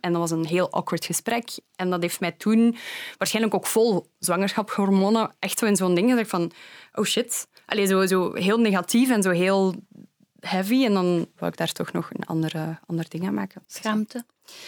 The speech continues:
Speaker 1: Schaamte, ja. Dan, dan begint het eerste. Eh, want je hebt sowieso, je hebt de shock. Als je dan, je eerste contact is, is een zorgverlener. En als dan zo direct zo de, de toon omslaat, dan denk je,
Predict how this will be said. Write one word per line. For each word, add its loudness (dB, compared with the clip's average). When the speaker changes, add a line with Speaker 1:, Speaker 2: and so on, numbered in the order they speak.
Speaker 1:
Schaamte, 0
ja. 2
Dan, 4
dan 4
begint 4
het -6
eerste. 0
Eh, 0
want 0
je -2
hebt -2
sowieso, 2
je 0
hebt -4
de -4
shock. -6
Als 0
je 4
dan, 4
je 4
eerste 2
contact 0
is, 0
is 0
een 4
zorgverlener. 2
En 2
als 2
dan 4
zo 0
direct -2
zo 0
de, 0
de -4
toon 4
omslaat, 0
dan 2
denk 4
je, 0